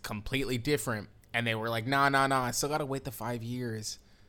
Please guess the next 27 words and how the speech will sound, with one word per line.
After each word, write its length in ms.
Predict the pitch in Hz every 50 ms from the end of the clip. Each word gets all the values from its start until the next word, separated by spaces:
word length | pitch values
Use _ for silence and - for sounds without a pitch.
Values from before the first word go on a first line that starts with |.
| - - -
So 320 | - - 120 117 113 113
it's 100 | 110 -
gonna 160 | - 127 123
be 80 | 123 131
another 240 | 135 135 131 127 120
three 240 | - - 127 127
years 260 | 120 117 120 123 117 110
before, 440 | 120 117 - - 120 120 117 113 113
uh, 180 | 110 110 110 107
this 160 | 110 117 110 110
definite 440 | - 131 113 110 - 123 117 107 -
Hall 260 | - 113 117 113 113
of 60 | 113
Fame 220 | - 120 110 110
player 300 | 110 - 120 110 107 104
can 160 | 107 - 113 107
be 140 | 113 104
inducted 420 | 104 107 107 110 107 - - 110 98
into 140 | 104 98 110
the 80 | 107
Hall 200 | 107 - 82 95
of 120 | 104 101 -
Fame." 260 | - 104 101 101 107 - - - - - - - - - - - - -
Um, 600 | 110 110 107 107 104 104 104 101 101 101 104 98 - - - - - - - - - - - - - - - - - - - - - -
so 140 | - 143 123
there's 200 | 113 127 135 127
that. 280 | 143 117 95 104 107